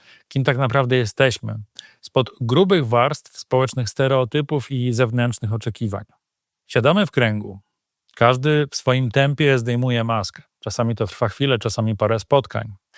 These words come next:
Czasem któryś z nas opowiada o swojej trudności w relacji z dorastającym dzieckiem czy z partnerką, zmaganiach z poczuciem utraty sensu, bardzo różne rzeczy. Kobieca narracja, z którą stykamy się na co dzień, bywa często oceniająca.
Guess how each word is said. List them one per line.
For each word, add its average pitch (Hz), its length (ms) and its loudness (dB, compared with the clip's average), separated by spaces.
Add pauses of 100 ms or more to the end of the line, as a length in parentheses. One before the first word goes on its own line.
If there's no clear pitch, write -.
(260)
Czasem 151 300 2
któryś 139 280 2
z - 20 0
nas 139 300 2
opowiada 127 500 2
o 120 80 0
swojej 123 280 2
trudności 117 840 -4
w 101 100 -6
relacji 101 400 -4
z 110 40 -4
dorastającym 127 680 0
dzieckiem 127 480 0
czy 101 160 -10
z - 60 -10
partnerką, 113 760 -2 (640)
zmaganiach 120 800 2
z - 60 -12
poczuciem 117 460 -4
utraty 110 360 -2
sensu, 113 500 -2
bardzo 113 300 0
różne 110 280 -2
rzeczy. 104 280 -10 (640)
Kobieca 170 360 2
narracja, 139 560 2
z - 60 -6
którą 120 280 -2
stykamy 135 440 0
się 123 140 -4
na 120 140 -2
co 147 200 2
dzień, 135 260 -2
bywa 127 240 0
często 131 340 -2
oceniająca. 120 840 -2